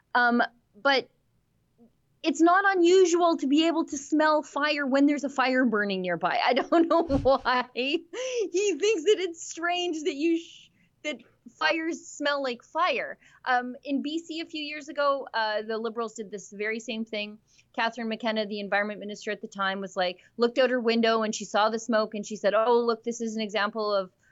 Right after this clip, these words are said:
uh, climate change." Once again, that was arson. The R C M P said most of those fires were arson. But I also thought, you know what? If the climate crisis is really a crisis the way Jagmeet Singh would have us believe,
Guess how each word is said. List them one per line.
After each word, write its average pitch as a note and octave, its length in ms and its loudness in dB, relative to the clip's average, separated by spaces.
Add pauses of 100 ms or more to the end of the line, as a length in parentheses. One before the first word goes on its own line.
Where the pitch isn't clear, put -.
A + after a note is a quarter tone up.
(160)
uh, G3 260 2
climate G3 320 -2
change." G3 380 -6
Once F#3+ 260 0
again, A3+ 340 0
that E3+ 140 -2
was A3 140 -4
arson. G3+ 400 0
The F3+ 100 -6
R D#3 100 2
C E3+ 140 -8
M G#3+ 80 -10
P G#3 140 -12
said G3 160 0 (120)
most F3+ 280 -6
of G#3 60 -8
those A3+ 140 -4
fires G3+ 320 -2
were B3 140 -4
arson. F3+ 400 -2 (300)
But A4 120 0
I C5 80 2 (120)
also C5 400 2
thought, G3+ 360 0
you G#4 160 -2
know C#5 240 4
what? A#3+ 200 2 (880)
If F#4+ 160 -2
the A4 80 0
climate C5+ 480 0
crisis C4 420 -2
is G3+ 160 -6
really C4 320 2
a E3+ 60 0
crisis F#3 480 -2
the F3 140 -6
way F3 100 2
Jagmeet F#3+ 460 -2
Singh G3+ 180 -4
would E3+ 140 -2
have F#3 180 -2
us F3+ 140 -2
believe, F3+ 420 -6